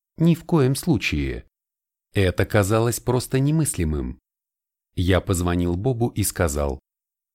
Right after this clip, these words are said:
«Думаю, тебе лучше приехать сюда. Я не знаю, что за чертовщина творится. Твоя сестра тут, она в очень плохом состоянии,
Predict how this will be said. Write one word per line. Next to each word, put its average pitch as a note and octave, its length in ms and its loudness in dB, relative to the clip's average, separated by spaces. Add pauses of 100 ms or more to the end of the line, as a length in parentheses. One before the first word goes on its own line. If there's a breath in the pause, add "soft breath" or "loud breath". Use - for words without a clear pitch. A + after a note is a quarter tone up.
(180)
«Думаю, F#2+ 580 4
тебе A2 320 2
лучше A#2 360 0
приехать A#2+ 500 -2
сюда. A2 460 -4 (460)
Я G#2+ 260 4
не A#2+ 140 2
знаю, B2+ 340 2
что B2+ 200 -2
за G#2+ 140 -2
чертовщина A#2+ 720 -2
творится. A#2 600 -4 (720)
Твоя F#2 380 4
сестра G2 460 -2
тут, - 360 -8 (320)
она G#2 300 4
в F#2+ 100 2
очень G#2 280 2
плохом A#2 400 0
состоянии, F2+ 1040 -2